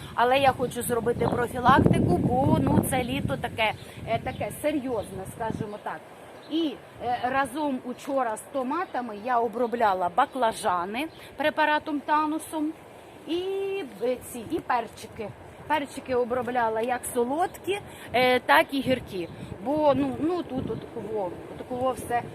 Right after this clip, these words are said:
обстоїть діла. Е, то будемо дивитися, як воно надалі буде.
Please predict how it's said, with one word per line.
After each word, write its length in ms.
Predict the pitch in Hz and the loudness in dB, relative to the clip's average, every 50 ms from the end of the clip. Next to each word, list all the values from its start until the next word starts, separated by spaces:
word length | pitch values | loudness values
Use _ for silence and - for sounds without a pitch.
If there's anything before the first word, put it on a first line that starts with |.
| - - - | -10 -6 -6
обстоїть 640 | 202 214 - - - 240 240 233 240 233 214 190 - | -6 -6 -6 -10 -10 -8 -8 -6 -6 -8 -8 -6 -4
діла. 340 | 226 247 226 214 180 160 147 - - - - - - - - - - - - | -2 0 2 2 2 2 0 -2 -4 -4 -6 -4 -6 -6 -6 -6 -6 -4 0
Е, 180 | 196 220 226 226 - | 4 4 4 4 4
то 120 | 330 349 | 0 0
будемо 420 | 320 254 311 - - 285 262 262 247 | 2 2 0 0 2 2 2 2 2
дивитися, 580 | - - - - 240 - - - - - 247 | 2 2 2 2 0 2 2 2 2 2 2
як 220 | 226 240 233 226 220 | 4 6 6 6 6
воно 500 | 233 233 226 220 220 220 214 208 202 - | 4 2 2 2 0 0 0 0 0 0
надалі 840 | 208 214 233 233 233 220 208 - - 208 196 180 180 180 180 220 - | 2 2 4 4 4 4 4 4 4 4 6 6 4 4 2 2 0
буде. 480 | - - 302 339 359 392 381 359 381 | 0 2 4 4 4 4 4 4 2